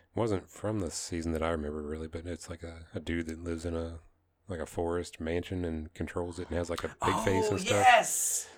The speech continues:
Speaker 1: It was kinda
Speaker 2: God
Speaker 1: neat.
Speaker 2: damn it, what's his name? Fuck.
Speaker 1: Mm, I don't remember his name, but
Speaker 2: Shit, shit, shit. 'Cause that's a great fucking story, 'cause it's
Speaker 1: Yeah.
Speaker 2: a beautiful ending to that.
Speaker 1: Mm, it was pretty cool.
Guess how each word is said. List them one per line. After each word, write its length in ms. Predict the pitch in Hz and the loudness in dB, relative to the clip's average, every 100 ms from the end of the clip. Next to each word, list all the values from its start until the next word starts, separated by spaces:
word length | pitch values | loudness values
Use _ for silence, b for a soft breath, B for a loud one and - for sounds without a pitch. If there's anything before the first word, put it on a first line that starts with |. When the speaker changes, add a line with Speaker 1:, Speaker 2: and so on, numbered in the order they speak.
| _ | _
Speaker 1:
It 60 | 160 | 4
was 160 | 175 - | 4 8
kinda 240 | 135 117 | 8 10
Speaker 2:
God 80 | 90 | 8
Speaker 1:
neat. 120 | 87 | 6
Speaker 2:
damn 200 | 165 180 | 6 2
it, 80 | 180 | 0
what's 140 | 277 170 | -2 -4
his 160 | 139 | -8
name? 280 | 151 170 185 - | -8 -8 -10 -6
Fuck. 280 | 151 131 - _ - | -6 -6 -10 _ -8
Speaker 1:
Mm, 380 | 85 82 78 76 | -6 -6 -8 -10
I 40 | |
don't 100 | 82 | -8
remember 280 | 85 85 80 | -6 -6 -6
his 100 | 76 | -6
name, 260 | 85 82 78 - | -4 -4 -6 -8
but 160 | 90 - - | -8 -10 -20
Speaker 2:
Shit, 340 | - - - | -12 -10 -10
shit, 220 | - 110 - | -12 -12 -12
shit. 400 | 120 104 92 - _ _ | -12 -12 -14 -20 _ _
'Cause 100 | - | -16
that's 160 | 139 - | -12 -12
a 40 | |
great 320 | - 123 117 | -10 -10 -10
fucking 300 | - 117 - | -10 -10 -8
story, 400 | - 117 107 92 | -8 -6 -6 -2
'cause 120 | 92 | 0
it's 120 | 98 78 | 0 -2
Speaker 1:
Yeah. 40 | |
Speaker 2:
a 40 | 87 | -8
beautiful 400 | 101 117 101 107 | -12 -12 -10 -10
ending 260 | 107 104 90 | -10 -12 -12
to 60 | |
that. 260 | 82 82 80 | -12 -10 -2
Speaker 1:
Mm, 320 | 90 82 90 | 0 0 0
it 60 | 90 | -2
was 100 | 90 | -2
pretty 180 | 107 92 | -4 -4
cool. 340 | 80 82 | -6 -6